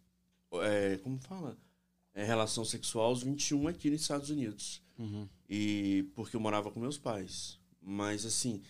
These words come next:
Speaker 1: eu logo me inteirei que eu era gay muito rápido e já, eu dentro de mim eu me aceitei.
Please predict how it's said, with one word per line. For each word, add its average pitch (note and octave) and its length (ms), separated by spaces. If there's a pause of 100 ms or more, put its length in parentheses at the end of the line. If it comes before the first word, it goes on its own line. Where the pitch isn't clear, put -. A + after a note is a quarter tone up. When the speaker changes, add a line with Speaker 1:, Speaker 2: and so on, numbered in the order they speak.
(420)
Speaker 1:
eu A2+ 120
logo B2+ 280
me E3 100
inteirei C#3+ 280
que C3 80
eu B2+ 60
era A#2+ 120
gay A2+ 180
muito C#3+ 260
rápido C#3+ 520
e C#3 220
já, C3 160
eu C3 180
dentro D3 320
de C3 120
mim B2 100
eu C#3 60
me D3 120
aceitei. D3 600